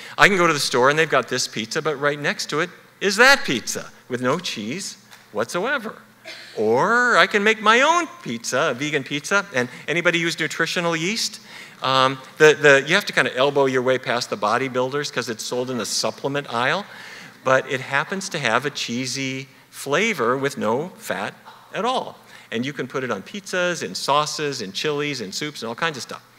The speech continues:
And has anybody made a, a ricotta with tofu? You ever do, you ever do that? And you feed it to your friends, and they will swear to you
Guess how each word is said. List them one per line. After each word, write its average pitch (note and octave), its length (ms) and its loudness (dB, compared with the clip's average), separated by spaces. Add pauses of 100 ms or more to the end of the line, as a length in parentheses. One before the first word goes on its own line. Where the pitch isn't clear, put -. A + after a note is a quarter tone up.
(460)
And C#3+ 160 0
has G#3 240 6
anybody C4+ 520 2
made D#3+ 220 4
a, B2 100 4 (200)
a A2+ 60 -4
ricotta C#3 640 2 (480)
with A#2+ 200 -4 (220)
tofu? F3 600 -4 (920)
You E3 60 6
ever G3 100 8
do, G3+ 220 8
you G3 100 6
ever G3 140 4
do G3 120 2
that? G3+ 200 6 (220)
And D3 100 2
you C#3+ 60 4
feed G3+ 240 -2
it G3 120 -2
to E3 80 -4
your B2 120 0
friends, E3 580 0
and C#3 160 6
they D#3 80 12
will D#3 200 8
swear G3 560 10
to - 140 0
you G3 140 -6